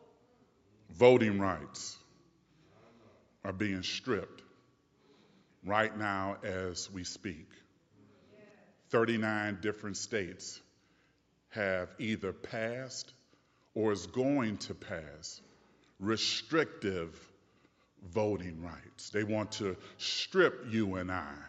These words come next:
of our voting rights. We pay taxes, but they don't want us to vote. I tell you that over there looks far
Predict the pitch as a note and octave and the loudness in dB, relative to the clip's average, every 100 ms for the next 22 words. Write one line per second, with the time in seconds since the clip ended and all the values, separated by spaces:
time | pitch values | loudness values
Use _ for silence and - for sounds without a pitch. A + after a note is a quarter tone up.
0 | - _ _ _ _ _ _ - A2 F#2+ | -20 _ _ _ _ _ _ 0 2 4
1 | G#2 F#2+ F2+ D#2+ - - - F#2 A2 G#2+ | 4 4 2 -2 -10 -20 -20 -2 2 2
2 | F2+ D#2+ E2+ E2+ D2 - A2 C3+ D#3+ C3+ | 2 -4 -8 -10 -14 -4 0 2 4 2
3 | - E3+ D3 - - D#2+ E2 - - - | 2 2 2 0 -8 -10 -10 -14 -16 -20
4 | - - - - - - B2 A#2 B2+ A#2 | -20 -20 -20 -20 -20 -2 2 6 6 6
5 | A2+ A2 G2+ - F#2 A2 F#2 - - - | 2 0 -4 -6 -2 0 -2 -4 -18 -20
6 | - - - - - - - - - - | -20 -20 -20 -20 -20 -20 -20 -20 -20 -20
7 | - - - - _ _ - B2 - G3 | -20 -20 -20 -20 _ _ -6 -4 2 2
8 | F3 D3+ C#3 B2 A2+ - - - F3+ F#3+ | 4 4 6 4 2 -4 -20 -2 2 2
9 | B2 A2+ A#2 A2+ D#2 D#2 - - - - | 2 0 2 0 0 -12 -18 -20 -20 -20
10 | - - - - - _ _ _ _ - | -20 -20 -20 -20 -20 _ _ _ _ -6
11 | A#2+ B2+ - - - - F3 F3 B2+ G2+ | 2 2 0 -10 -10 -4 0 4 4 4
12 | D#2 | 0